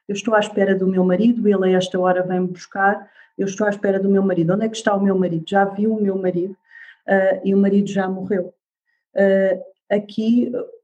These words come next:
às vezes, o cuidador tem, terá a tendência de, e mais uma vez com boa intenção, dizer, mas, eh, senhora Dona Le-, Leonor, vamos, vamos comer primeiro e já falamos do seu marido,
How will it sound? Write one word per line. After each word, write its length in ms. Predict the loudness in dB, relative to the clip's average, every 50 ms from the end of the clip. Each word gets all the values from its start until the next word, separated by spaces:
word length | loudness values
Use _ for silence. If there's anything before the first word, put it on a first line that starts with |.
| _ _ _
às 180 | -4 -2 -2 -4 -6 -2
vezes, 360 | 2 2 2 2 2 0 -2
o 100 | -4 -4
cuidador 540 | -4 -4 -2 0 0 0 0 2 0 0 0
tem, 400 | 0 0 0 0 -2 -4 -8 -8
terá 280 | -4 -2 0 2 2 2
a 60 | 2
tendência 640 | 0 0 -2 0 2 2 2 0 0 0 0 0 0
de, 400 | 0 0 0 2 2 2 2 0 -2
e 80 | -2
mais 260 | 2 2 2 0 0 -2
uma 140 | -2 -2
vez 240 | 0 0 0 -2 -2
com 160 | -4 -6 -6
boa 180 | -6 -4 -4 -4
intenção, 680 | -4 -4 -4 -2 -2 -2 -4 -4 -6 -6 -4 -4 -4 -2
dizer, 440 | -4 -2 2 2 2 2 2 -2 -6 -12 _ _ _ _ _ 0
mas, 360 | 0 2 2 0 -2 -6 -10 _ _ -4
eh, 300 | 0 0 2 2 0 -2
senhora 320 | -2 0 0 2 2 2
Dona 220 | 2 2 2 2 0
Le-, 280 | 0 0 -2 -4 -4 -4
Leonor, 400 | -4 -2 0 0 0 0 -2 -4 -4
vamos, 320 | -2 0 2 2 0 0 -2 -4 -2
vamos 240 | -2 -2 -2 -2 -4
comer 280 | -4 -2 0 0 0 0
primeiro 480 | 0 0 0 2 2 2 2 2 2 0
e 220 | 0 0 0 -2
já 160 | -2 -2 -2 -2
falamos 440 | 0 -2 0 2 2 0 2 0
do 120 | 0 -2 -2
seu 180 | -2 -2 0
marido, 300 | 0 0 0 -2 -6 -10